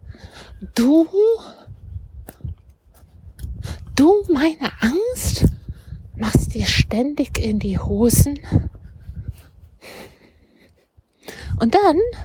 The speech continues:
auf einmal klang das völlig plausibel. Ja klar, meine Angst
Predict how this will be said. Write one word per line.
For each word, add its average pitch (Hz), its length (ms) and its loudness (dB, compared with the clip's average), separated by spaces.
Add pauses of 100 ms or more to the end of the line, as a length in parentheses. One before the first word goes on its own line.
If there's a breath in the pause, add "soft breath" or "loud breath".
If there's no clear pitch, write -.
(960 loud breath)
auf - 300 -2
einmal 269 460 4
klang 196 320 -2
das 190 200 0
völlig 196 400 -2
plausibel. 220 720 2 (680 loud breath)
Ja - 220 4
klar, 285 520 2 (240)
meine 190 320 -4
Angst 285 540 -4